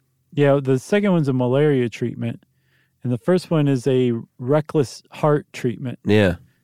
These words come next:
Speaker 1: Um, but I guess both of them can cause color blindness.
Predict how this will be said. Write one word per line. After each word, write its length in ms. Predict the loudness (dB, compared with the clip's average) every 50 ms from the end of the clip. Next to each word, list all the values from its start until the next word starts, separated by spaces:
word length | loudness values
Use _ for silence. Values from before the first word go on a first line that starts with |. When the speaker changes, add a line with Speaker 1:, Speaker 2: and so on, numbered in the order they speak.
| _ _ _ _ _ _ _ -4
Speaker 1:
Um, 480 | -2 0 0 0 -2 -4 -8 -12 -18 _ _ _ _ _ _ _ _ _ _ _ _ _ _ _ _ _ _ _ _ -14
but 380 | -12 -8 -4 -2 0 0 -2 -4 -8 -12 -8 -6
I 140 | -4 -4 -4
guess 200 | -2 -4 -4 -2
both 260 | -2 0 0 0 0
of 60 | 0
them 140 | -2 -2 -2
can 200 | -2 -4 -6 -6
cause 280 | -4 -2 -2 -2 -2 -4
color 300 | -4 -2 0 0 0 0
blindness. 420 | -2 -4 -4 -4 -6 -8 -12 -14